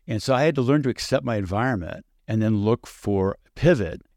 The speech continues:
And I looked around. There were thirty other people from twenty countries on different expeditions. And I made it my mission to go meet all of them.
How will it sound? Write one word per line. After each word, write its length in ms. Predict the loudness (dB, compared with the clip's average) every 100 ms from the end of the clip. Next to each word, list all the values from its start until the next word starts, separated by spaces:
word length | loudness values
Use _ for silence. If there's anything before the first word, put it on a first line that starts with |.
| -4
And 160 | -2
I 60 | 0
looked 220 | 0 0
around. 200 | 2 2
There 100 | 0
were 80 | -2
thirty 260 | 0 2
other 140 | 2 2
people 300 | -2 -2 -4
from 180 | -2 -4
twenty 280 | -2 -2
countries 420 | -2 -2 -2 -2 -2
on 100 | -2
different 280 | -2 0
expeditions. 680 | -2 -4 -4 -2 -2 -2 0
And 80 | 0
I 80 | 2
made 160 | 2
it 80 | 0
my 140 | 0 -2
mission 580 | 0 0 0 -4 -4 -10 _ _
to 100 | 0
go 140 | 2
meet 340 | 4 2 0 -4 _
all 260 | -2 2 2
of 100 | 0
them. 220 | -6